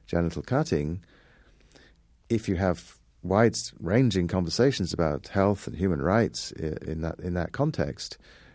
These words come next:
one of the things that I can guarantee you will come up is a sense that many people in many different West African societies have about the United States, which is that we don't really know how to handle relationships between,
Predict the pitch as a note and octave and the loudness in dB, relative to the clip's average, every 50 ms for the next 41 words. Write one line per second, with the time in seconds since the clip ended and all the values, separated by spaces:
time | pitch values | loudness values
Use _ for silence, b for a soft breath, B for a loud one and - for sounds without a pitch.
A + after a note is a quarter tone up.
0 | b b b - - - - _ _ _ _ - - - - B2 D3 D#3 C#3 G#2 | b b b -20 -20 -20 -20 _ _ _ _ -20 -10 0 4 6 6 8 8 6
1 | G#2+ G2 - A#2+ A2 G2+ F2 F#2 - F#2+ G2+ G2+ - G2 F#2+ - B2 B2 A#2+ A#2+ | 4 4 4 4 4 4 4 2 2 2 0 0 0 -2 0 2 2 2 2 0
2 | A2+ - - G#3 G#3+ E3+ A#2+ G#2 F#2 F2+ F2 - - G2+ F#2+ C3+ D3+ A#2 C2 - | 0 0 0 2 2 4 2 2 2 2 0 -2 -2 -4 -2 0 2 2 0 0
3 | - _ - - G#2 F#2 F#2 F2+ - - C3+ C3 G#2 - - - - E2+ F#2 G#2+ | -4 _ -4 -4 -2 -2 -2 -4 0 0 2 2 0 -2 -4 -4 -2 0 2 2
4 | A2+ G#2+ G2+ - - - _ - G2 E2+ - E2+ D#2 D2+ F2 A2 A2+ F#2+ E2+ G#2+ | 4 2 2 -2 -8 -16 _ -2 -2 0 0 0 -2 0 2 2 2 2 2 0
5 | G#2+ - - A#1+ D#2 D#2+ - - E2+ E2+ E2+ D2+ - D#2+ D2+ - E2+ - - E2+ | -2 -2 -4 -4 -4 -4 -2 -2 -4 -2 -4 -4 -4 -4 -6 -6 -6 -2 0 0
6 | E2+ E2 E2 D#2 - - G#2 A#2+ B2+ G#2+ F2+ E2+ E2+ D#2+ - - D#2 D#2+ D#2+ D#2+ | 0 0 -2 -6 -6 -2 0 0 2 0 0 0 0 0 0 0 -2 -2 -4 -4
7 | E2 E2 - - D#2 D#2 E2 - - - B B B B B B B B B - | -6 -6 -6 -6 -2 -2 -2 -2 -4 -8 B B B B B B B B B -4
8 | C#3 - - C3+ B2+ C3 D3+ - - A2+ A#2 C#3+ E3+ F#3 F3+ F3 E3+ E3 D#3+ - | -4 -2 0 -2 0 2 2 2 2 2 4 4 6 6 6 4 4 2 0 -4
9 | - _ _ _ _ - - A#2+ B2+ C#3+ - - - G#2+ A2+ A#2 A2 G#2+ G#2+ G2+ | -8 _ _ _ _ 2 4 6 6 6 4 2 0 2 2 4 4 4 2 2
10 | F#2+ F#2 G#2 A2 G#2 F2+ F2 E2+ F2+ G#2 G#2 b b b b - F#2 G2+ G#2 - | 2 2 4 4 6 6 6 4 4 2 0 b b b b -2 -2 -2 0 0
11 | G#2 F#2+ G2+ F#2 F#2 F2+ G2+ G#2 F#2+ G2+ F#2+ F#2 F2+ F2+ - - F#2+ - - G2 | -2 0 2 2 2 2 0 2 2 4 4 4 2 2 0 -4 -6 -2 0 -2
12 | - - - - - - F2+ E2+ - - F#2+ F#2 F#2 F#2 F#2 - | -2 -2 -8 -12 -6 -6 -6 -4 -2 -2 -2 -2 -2 -4 -6 -8